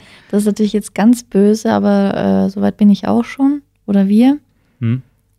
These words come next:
Speaker 1: Es ist schwierig am Anfang, aber wenn man dann mal bei den Pegeln weg ist, dann geht's.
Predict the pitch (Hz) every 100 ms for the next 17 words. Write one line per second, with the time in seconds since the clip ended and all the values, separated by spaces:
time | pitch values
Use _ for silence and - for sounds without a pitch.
0 | - 202 202 - 220 254 294 330 359 302
1 | 294 277 294 - 294 294 - 226 233 226
2 | 220 220 214 214 226 220 214 214 202 -
3 | 220 214 202 220 - 233 - 202 196 196
4 | - -